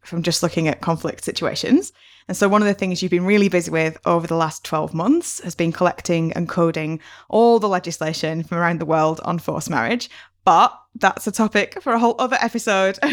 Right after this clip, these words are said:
of this podcast. Um, and for now, I'm thinking about the amazing case notes that you've made of different judgments,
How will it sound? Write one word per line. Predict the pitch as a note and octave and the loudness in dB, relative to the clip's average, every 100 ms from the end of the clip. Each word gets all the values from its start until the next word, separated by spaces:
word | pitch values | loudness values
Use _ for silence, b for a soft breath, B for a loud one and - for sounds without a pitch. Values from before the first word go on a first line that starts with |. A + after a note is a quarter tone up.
| C#4+ | 0
of | B3 | 0
this | A#3 B3 | -4 -2
podcast. | A3 G#3+ B3 A#4+ - B B B - | -2 2 2 2 -4 B B B -2
Um, | B3+ A#3+ | 0 0
and | - A#3+ | -4 -2
for | B3+ | 0
now, | C#4 D4 F3 F3+ D4 B B | 2 2 2 2 -2 B B
I'm | A3 | -6
thinking | G3+ B3+ B3+ A#3 | 0 2 4 2
about | A3 F3+ | 0 0
the | G3 F#3+ | 2 2
amazing | G3+ G#3 G3+ G3+ G3 | 0 0 0 0 -2
case | - A3 G#3+ | 2 2 2
notes | G3 E3+ - | 0 0 -4
that | - | -4
you've | F3 | -2
made | F3+ E3+ E3 E3 - | 0 0 0 -2 -6
of | D#3+ | -8
different | - F3 F3 - | -4 -4 -4 -4
judgments, | C4 B3+ B3+ B3 A#3+ - | -2 2 4 4 2 -4